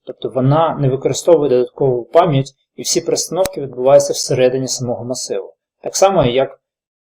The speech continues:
це було при роботі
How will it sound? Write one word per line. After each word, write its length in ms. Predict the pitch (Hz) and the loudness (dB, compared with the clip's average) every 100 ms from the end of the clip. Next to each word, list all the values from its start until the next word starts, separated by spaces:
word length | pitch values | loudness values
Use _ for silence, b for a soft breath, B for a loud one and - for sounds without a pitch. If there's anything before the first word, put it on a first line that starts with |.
| _ _ _ _ | _ _ _ _
це 500 | - 175 139 135 - _ | -6 2 2 2 -2 _
було 460 | - 131 123 143 | 0 2 4 2
при 440 | 143 127 135 131 - | 0 0 2 0 -2
роботі 680 | 131 113 135 135 127 113 | -4 0 -2 0 -2 -2